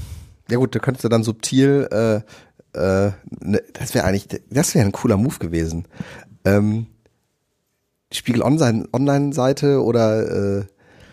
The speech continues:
N Z Z oder sonst was, äh, hacken und, äh, bekannt geben, dass, äh, es wieder Überfälle auf,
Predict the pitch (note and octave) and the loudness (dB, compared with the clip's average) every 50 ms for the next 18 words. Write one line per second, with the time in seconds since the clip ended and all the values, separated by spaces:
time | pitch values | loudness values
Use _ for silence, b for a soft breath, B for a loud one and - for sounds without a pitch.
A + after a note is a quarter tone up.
0 | b b b b _ _ - - - _ _ _ - A#2 A#2+ - - A2+ - - | b b b b _ _ -20 -20 -20 _ _ _ 0 0 0 2 2 0 2 2
1 | D3 D#3+ - - - G#2+ G#2+ G#2 A2 B2 D#3+ - - C3+ C3+ C3 - - - - | 0 0 0 -2 0 2 2 2 2 0 -2 0 0 0 2 2 2 0 -2 -2
2 | - - A#2 A#2 A#2 G#2+ G#2+ - C#3 - - E3 E3+ F3 - - A2+ A#2 A#2 A#2+ | 0 2 2 2 2 2 0 -4 -4 -4 -2 -4 -2 -2 -2 -2 -2 -2 -2 -2
3 | - - - - A2 G#2+ G#2 G#2 A#2 - - B2+ B2+ D3+ - A#2+ A#2+ A#2+ A#2 A2+ | -4 -6 -2 0 0 0 0 -2 -2 -2 -2 -2 -2 -2 0 0 0 2 0 2
4 | A2 A2 A2 - - - - - - G2+ G#2+ G#2+ G#2 - B B B B B B | 2 2 0 0 -4 -6 -6 -2 0 0 0 0 0 -4 B B B B B B
5 | _ _ _ _ - - - A#2+ G#2+ - - - - - - B2+ B2+ B2 A#2 A#2 | _ _ _ _ -14 -6 -4 -2 -2 -2 -4 -8 -6 -2 0 2 4 6 6 6
6 | A2+ - - C3+ C#3 C#3+ B2+ - C#3+ A#2 A#2+ A#2 A2+ - - G#2 A2 - - - | 4 4 2 2 2 2 2 4 4 4 4 4 4 4 2 2 0 0 -4 -8